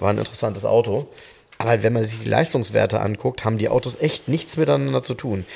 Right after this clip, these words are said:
Völlig unterschiedliche Charakteristika. Und, und das finde ich wiederum spannend, weißt ja selber, mh, null auf hundert, was waren damals so die Werte bei solchen Autos?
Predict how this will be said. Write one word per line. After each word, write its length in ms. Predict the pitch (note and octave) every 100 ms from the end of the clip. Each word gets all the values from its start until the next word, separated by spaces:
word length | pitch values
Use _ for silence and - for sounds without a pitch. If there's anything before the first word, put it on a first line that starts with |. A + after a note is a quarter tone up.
| -
Völlig 420 | - - G3+ G#3 D#3
unterschiedliche 540 | D#3+ D#3 - - C#3
Charakteristika. 920 | C#3 C#3 C3+ A#2 C3 - - G2 C#3 - - - - - -
Und, 280 | D3 G3+ -
und 140 | G#2+
das 120 | B2
finde 220 | - C3+ -
ich 220 | - -
wiederum 480 | G2 F#2+ G2+ G2 G2+
spannend, 560 | - - F#2 G#2+ D3 -
weißt 240 | G2 G#2+ -
ja 120 | F#2
selber, 400 | F#2+ C3+ C#3+ C#3+ - - - _
mh, 280 | - A2+ A#2
null 180 | A2+ C3+
auf 160 | - -
hundert, 300 | E3 F3+ C3+
was 140 | A2
waren 120 | A#2+
damals 280 | B2 C3+ C3
so 80 | C3
die 120 | A2+
Werte 340 | A2+ C#3 F3+ D3+
bei 100 | C#3+
solchen 300 | D3 C#3 D3+
Autos? 400 | D#3 E3+ F#3